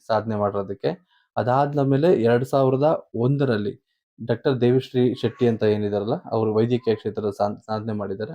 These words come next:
ಅವ್ರಿಗೆ ಬರುತ್ತೆ. ಅದಾದ್ಮೇಲೆ ಎರಡ್ ಸಾವಿರದ ಎರಡರಲ್ಲಿ ಸಿ ಎನ್ ರಾವ್, ಸಿ ಎನ್ ರಾವ್ ಏನಿದ್ದಾರೆ, ಅವರು ಕೂಡ ವಿಜ್ಞಾನ ಕ್ಷೇತ್ರದ ಸಾಧನೆ ಮಾಡಿರೋಂಥವ್ರು, ಅವ್ರಿಗೆ ಬರುತ್ತೆ. ಅದಾದ್ಮೇಲೆ ಎರಡ್ ಸಾವಿರದ ಐದರಲ್ಲಿ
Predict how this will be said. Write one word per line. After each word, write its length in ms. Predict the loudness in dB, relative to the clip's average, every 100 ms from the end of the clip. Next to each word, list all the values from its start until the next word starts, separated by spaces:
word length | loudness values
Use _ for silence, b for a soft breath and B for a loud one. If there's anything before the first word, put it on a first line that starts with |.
| -6
ಅವ್ರಿಗೆ 300 | 0 0 -2
ಬರುತ್ತೆ. 640 | -6 -10 -10 -12 -12 _ _ -6
ಅದಾದ್ಮೇಲೆ 540 | 0 2 2 0 0
ಎರಡ್ 200 | -2 -4
ಸಾವಿರದ 280 | -2 -2 0
ಎರಡರಲ್ಲಿ 760 | -2 -2 -2 -2 -2 -4 -6 -12
ಸಿ 220 | -4 -2
ಎನ್ 200 | 0 0
ರಾವ್, 200 | 0 -2 -6 _
ಸಿ 220 | -2 0
ಎನ್ 140 | 2
ರಾವ್ 320 | 2 2 2
ಏನಿದ್ದಾರೆ, 560 | -2 -4 -4 -4 -4 -8 _ _ -2
ಅವರು 260 | 0 0
ಕೂಡ 180 | 0 0 0 -2 _ _ _ _
ವಿಜ್ಞಾನ 340 | -2 2 2 2
ಕ್ಷೇತ್ರದ 360 | 0 -2 -2
ಸಾಧನೆ 320 | 0 0 0
ಮಾಡಿರೋಂಥವ್ರು, 800 | 0 2 0 0 -2 -2 -4 -6 -2
ಅವ್ರಿಗೆ 300 | 0 2 0
ಬರುತ್ತೆ. 480 | -4 -4 -6 -6 -10 _ _ -6
ಅದಾದ್ಮೇಲೆ 600 | 0 0 2 2 4 6
ಎರಡ್ 200 | 4 2
ಸಾವಿರದ 340 | 2 2 4 4
ಐದರಲ್ಲಿ 600 | 4 2 2 0 -2